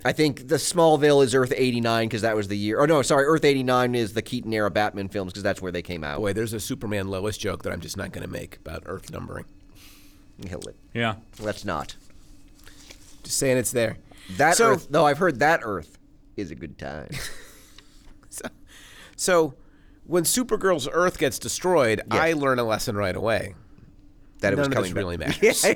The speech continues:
Speaker 1: I was like, "Oh, that's coming back at some point."
Speaker 2: And then, and then Ollie dies.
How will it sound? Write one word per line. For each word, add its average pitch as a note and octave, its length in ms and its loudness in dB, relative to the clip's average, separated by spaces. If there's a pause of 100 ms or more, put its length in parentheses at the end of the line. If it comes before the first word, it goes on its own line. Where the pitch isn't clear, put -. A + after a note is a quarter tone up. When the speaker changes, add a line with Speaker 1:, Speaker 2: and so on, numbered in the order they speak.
Speaker 1:
I F3+ 60 4
was F3+ 100 -4
like, F3+ 160 2
"Oh, B3 160 4
that's G#3 180 4
coming D3+ 240 2
back A2 220 0
at G#2 80 -8
some G2+ 180 -6
point." E2 240 -6 (480)
Speaker 2:
And E3+ 100 2
then, F3 200 2 (180)
and D#3+ 160 2
then D#3 120 4
Ollie C#3+ 300 0
dies. A2+ 560 0